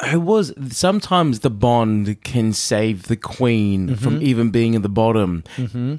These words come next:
Speaker 1: And I'm trying to think of instances now, but is Spanky Jackson an example?
Speaker 2: Probably,
Speaker 1: From last
Speaker 2: because
Speaker 1: season?
Speaker 2: Spanky and Uncle
Speaker 1: Un-, I think it was Uncle Tony.
Speaker 2: Uncle Tony had a lovely bond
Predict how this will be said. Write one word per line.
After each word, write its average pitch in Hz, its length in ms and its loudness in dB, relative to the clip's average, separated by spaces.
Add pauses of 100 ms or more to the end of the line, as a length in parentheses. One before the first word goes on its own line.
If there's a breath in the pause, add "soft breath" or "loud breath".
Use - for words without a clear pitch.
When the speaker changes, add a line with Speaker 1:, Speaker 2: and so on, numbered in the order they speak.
(160)
Speaker 1:
And 127 240 0 (440)
I'm 135 120 0
trying 156 220 0
to 165 60 2
think 139 280 0
of 123 180 -4
instances 120 920 0
now, 113 500 0 (300 loud breath)
but 139 160 0 (260)
is 156 240 0
Spanky 170 420 -2
Jackson 175 600 -2
an 180 120 0
example? 170 760 0 (180)
Speaker 2:
Probably, 208 320 0
Speaker 1:
From 156 260 2
last 156 400 2
Speaker 2:
because 170 280 0
Speaker 1:
season? 190 160 4
Speaker 2:
Spanky 170 920 -2
and 127 360 -2 (120)
Uncle 143 720 2
Speaker 1:
Un-, 143 160 0
I 202 60 -6
think 240 120 -6
it 294 40 -2
was 311 120 0
Uncle 233 240 -2
Tony. 214 540 2
Speaker 2:
Uncle 147 260 -2
Tony 156 460 -6
had 127 180 -4
a 120 40 2
lovely 127 360 0
bond 120 540 0